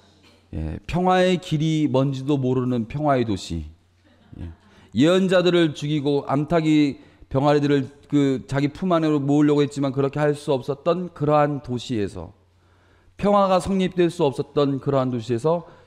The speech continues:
예수님께서 뭐라고 얘기하냐면 "평화가 너희와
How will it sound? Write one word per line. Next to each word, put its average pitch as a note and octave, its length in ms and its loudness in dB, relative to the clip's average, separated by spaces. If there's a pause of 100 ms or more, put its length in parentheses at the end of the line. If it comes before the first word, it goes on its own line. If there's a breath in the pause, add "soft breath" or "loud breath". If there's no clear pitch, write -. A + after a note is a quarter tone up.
(100)
예수님께서 A#2+ 500 0
뭐라고 G#2+ 340 2
얘기하냐면 G#2 540 -2 (680)
"평화가 D3+ 720 0 (220)
너희와 G#2+ 640 4